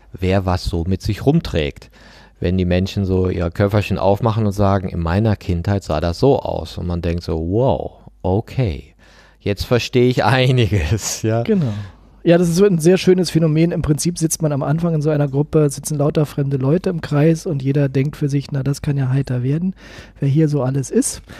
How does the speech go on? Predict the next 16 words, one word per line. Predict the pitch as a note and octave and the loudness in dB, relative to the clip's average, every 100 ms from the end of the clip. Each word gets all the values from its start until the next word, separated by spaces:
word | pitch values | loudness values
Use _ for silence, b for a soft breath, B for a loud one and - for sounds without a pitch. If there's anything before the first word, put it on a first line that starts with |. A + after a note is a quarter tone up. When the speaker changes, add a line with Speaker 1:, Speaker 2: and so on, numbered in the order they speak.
| B - | B -10
Speaker 2:
Die | D#3 | -2
ganzen | D3+ D#3 D#3 - | -2 -2 -6 -6
Vorurteile | - E3+ D#3+ - E3+ E3+ F3 G#3+ | -2 0 0 0 2 4 2 2
werden | D#3 D#3 D#3 | 0 0 0
mal | D3 | -2
kurz | - D#3 D3+ | -2 -6 -4
innerlich | E3 D3+ D3+ D3 | -2 0 0 -4
hochgefahren. | D#3+ D#3+ E3 - D3 D#3 F3+ B B B B B B | -8 -8 -10 -6 -4 -4 -6 B B B B B B
Und | F3 | 4
nach | E3+ - | 4 2
kürzester | F#3 G3 G3+ F3+ | 0 0 0 -4
Zeit | - E3 F3 | 0 2 2
erlebt | - D3+ - D#3 | 2 0 0 -4
man | D3 | -4
tatsächlich | C#3+ C3 D3 D#3 C#3 | -4 -2 -2 -2 -6
jeden | C3+ C#3 D#3 E3+ D#3+ D#3+ D#3 | -2 2 4 4 0 0 -4